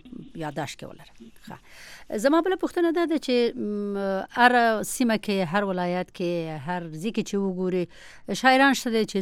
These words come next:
ځینې داسې بیخي، چې داسې شاعران دي چې لیک لوست هم نشي کولی، خو شعر جاري وي، بل څوک یې ورته لیکي. اما ځینې نور دي چې همدغسې شعري قریحه لري، استعداد لري، هم، هم تعلیم و تحصیل لري،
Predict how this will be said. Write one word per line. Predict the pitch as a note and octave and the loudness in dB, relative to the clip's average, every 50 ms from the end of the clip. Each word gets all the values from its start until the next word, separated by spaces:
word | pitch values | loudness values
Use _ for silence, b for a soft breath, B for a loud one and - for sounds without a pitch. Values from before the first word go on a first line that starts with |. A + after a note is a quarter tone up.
| F3 | 0
ځینې | G#3 G3+ G3+ G3 F#3 G3 | 0 0 2 0 0 -2
داسې | F3+ - G3+ | -2 -2 -4
بیخي، | F3+ E3 F3+ F3 - - G3+ G3 F#3 - - F#3+ F3 D#3+ | -2 -2 -2 -4 -4 -4 -2 -2 -2 -4 -4 -6 -8 -8
چې | - - - E3+ E3+ E3+ F3 F3 E3+ E3+ | -6 -4 -2 0 0 0 0 -4 -4 -4
داسې | A3 G#3+ - | -4 -4 -2
شاعران | - G#3 G3 F#3+ G#3 G#3 G#3 | 0 0 2 2 2 2 0
دي | G3 F#3+ | 0 -2
چې | - - F3+ E3 | -2 -4 -4 -4
لیک | E3+ E3+ F3 G#3 G3+ - - | -4 -4 -4 -4 -4 -4 -4
لوست | F3 F#3+ F#3+ - - | -2 -2 -2 -2 -2
هم | G3+ F3+ | -2 -2
نشي | F#3 F#3 - - | -2 -2 -4 -6
کولی، | - - F#3 F3 E3+ E3+ E3+ | -6 -6 -4 -4 -2 -4 -4
خو | D#3 - - D#3 D3+ B B B B B | -6 -6 -6 -6 -6 B B B B B
شعر | - - D4+ E4+ C#4+ | -4 -2 0 0 0
جاري | G#3 E3 G3 F3+ F3 G3 | 0 2 2 2 2 2
وي، | G3+ F#3 F3 | 0 0 0
بل | D#3+ F#3+ | 0 -2
څوک | F3 - F3+ D3+ - | -2 -4 -6 -6 -6
یې | |
ورته | D#3 C#3+ - - D3+ | -6 -6 -6 -8 -10
لیکي. | C3+ C3+ - - B2 - _ _ B B B B B B B B B B B - | -10 -10 -10 -12 -16 -16 _ _ B B B B B B B B B B B -4
اما | F#3+ F#3 F#3 F#3 F3+ F3+ F3 E3+ - | -2 0 0 2 0 0 0 -2 -4
ځینې | G#3+ F3 A3 A#3+ B3 A#3+ | -4 -4 -2 0 2 2
نور | A#3 A#3+ B3+ B3+ A#3 | 4 4 4 2 2
دي | A3 A#3+ | 0 -2
چې | G#3+ - - A3+ G#3+ G#3+ G#3 G#3 - - | -4 0 2 2 4 4 2 2 0 -2
همدغسې | G3+ G3 G3+ G3 G3 F#3+ G3 G3 - G3+ G3+ | -2 -2 0 0 0 0 -2 -2 0 -2 -2
شعري | F#3 - - F#3 F3+ G3+ | -2 -2 -4 -4 -4 -4
قریحه | F#3 - - F#3 E3+ E3 C#3 E3+ | -6 -4 -4 -4 -4 -2 -2 -2
لري، | F3+ F3+ F#3 F3 F3+ F#3 F#3 F#3 F3 | -2 -2 -2 -2 -2 -2 0 0 -2
استعداد | D#3 - - E3 D3+ D3+ E3+ E3+ D#3 | -2 -4 -6 -6 -4 -4 -4 -4 -4
لري، | E3 E3+ E3 E3 E3 D#3+ | -4 -4 -2 -2 -2 -4
هم، | D#3 D3 | -4 -6
هم | C3 D#3 D3+ D3+ D3+ D#3 - | -6 -6 -6 -6 -8 -8 -10
تعلیم | - D#3 D3+ D3+ D#3+ D#3+ | -10 -8 -6 -6 -6 -6
و | |
تحصیل | D3+ - D3+ C#3+ - - E3+ | -6 -8 -10 -12 -10 -10 -8
لري، | D#3 D3+ D3+ D3 C#3+ C3+ | -8 -8 -8 -8 -8 -10